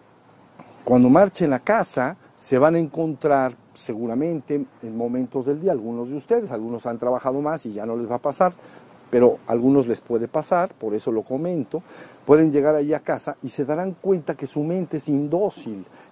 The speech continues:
y que cada ratito se distraen y se van a la luna y, y, y no saben bien a bien cómo impedir que eso suceda. Entonces, van a buscar ustedes anclarse, anclarse.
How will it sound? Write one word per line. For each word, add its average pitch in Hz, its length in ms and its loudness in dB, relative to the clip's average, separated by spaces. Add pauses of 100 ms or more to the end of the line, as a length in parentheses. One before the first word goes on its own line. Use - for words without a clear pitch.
y 113 80 -12
que - 100 -18
cada 175 240 6
ratito 165 360 0
se 151 180 0
distraen 165 680 0
y 131 40 0
se 147 120 -2
van 151 160 0
a 165 80 2
la 151 160 2
luna 165 640 -2
y, 120 40 -2
y, 127 360 -4
y 131 40 -4
no 151 160 0
saben 175 420 -4
bien 170 220 -4
a 165 40 -4
bien 151 280 -4 (100)
cómo 190 400 -2 (760)
impedir 151 680 -2
que 143 140 -8
eso 131 180 -4
suceda. 110 540 -6 (380)
Entonces, 151 420 -2 (420)
van 156 260 4
a - 20 4
buscar 165 400 0
ustedes 143 460 -2
anclarse, 160 1000 -2 (420)
anclarse. 156 840 -2